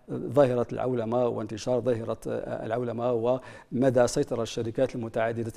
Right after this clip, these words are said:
الجنسيات خاصة الأمريكية منها. ثم أخيرا، تفاقم المشاكل الاقتصادية والاجتماعية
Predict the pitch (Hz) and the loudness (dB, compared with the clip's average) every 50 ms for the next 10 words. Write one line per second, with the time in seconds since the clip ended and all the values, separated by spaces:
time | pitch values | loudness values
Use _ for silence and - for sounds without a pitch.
0 | - - 117 101 113 113 110 - 120 117 120 123 127 123 - - - - - 139 | -10 -12 -8 -6 -6 -6 -6 -6 -6 -2 -2 -2 -2 -4 -8 -14 -14 -8 -4 0
1 | 147 175 170 - - 131 117 - 143 147 - 131 127 - 123 117 113 120 120 - | 0 0 0 -2 -4 -6 -4 -2 -4 -4 -2 -6 -6 -6 -6 -6 -6 -6 -6 -6
2 | 131 117 117 117 120 - - - - - - 135 139 131 107 90 143 - - - | -4 -2 -2 -2 -4 -8 -18 -20 -18 -6 0 2 2 2 2 -2 -10 -16 -20 -20
3 | - - - _ - 190 190 202 - 180 170 - - 196 165 151 170 185 196 226 | -20 -20 -14 _ 0 2 6 6 6 6 6 6 8 10 12 12 12 10 8 2
4 | - - - 160 131 131 - 147 139 - 180 170 - 165 160 170 - - 123 120 | -4 -4 0 2 2 4 4 4 4 4 4 4 6 6 6 6 4 0 0 0
5 | 120 - 156 147 - - 143 139 - - 123 113 123 - - 123 - - 139 135 | 0 0 0 -2 0 0 -2 -2 -2 -4 -6 -6 -6 -6 -6 -6 -4 -2 -2 -2
6 | 120 120 120 113 110 117 - 117 - - 131 120 123 110 107 110 113 117 123 | -2 0 0 0 -2 -2 -4 -6 -8 -6 -4 -4 -4 -4 -4 -2 -2 -2 -2